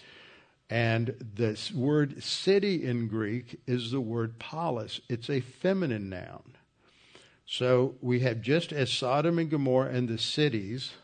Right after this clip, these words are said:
feminine noun, "around them." Now, who's the "them" refer to?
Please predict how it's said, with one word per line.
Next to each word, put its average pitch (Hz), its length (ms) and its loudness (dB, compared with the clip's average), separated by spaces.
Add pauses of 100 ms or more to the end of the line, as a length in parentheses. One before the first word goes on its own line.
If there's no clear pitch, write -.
(240)
feminine 127 420 0
noun, 101 420 -6 (360)
"around 135 680 2
them." 127 540 2 (600)
Now, 127 240 2
who's 156 400 2
the 170 80 2
"them" 143 500 2 (340)
refer 110 440 -4 (240)
to? 92 280 -12